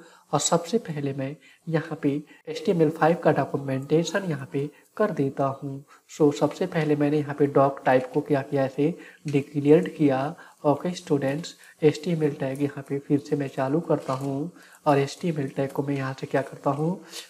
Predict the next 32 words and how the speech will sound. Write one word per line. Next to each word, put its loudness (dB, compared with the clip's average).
close 2
कर 4
देता -2
हूँ -6
कुछ -10
ऐसे। -4
ओके, -2
एचटीएमएल 2
tag 4
चालू 0
है -2
और 0
बंद -2
है। 0
इसी 0
के 8
अंतर्गत 0
अगली 6
tag 4
जो 4
स्टा-, -4
student 0
start 0
होगी -2
उसका -6
नाम -2
क्या -4
होगा, -2
Head 4
tag। 4
तो 4
head 0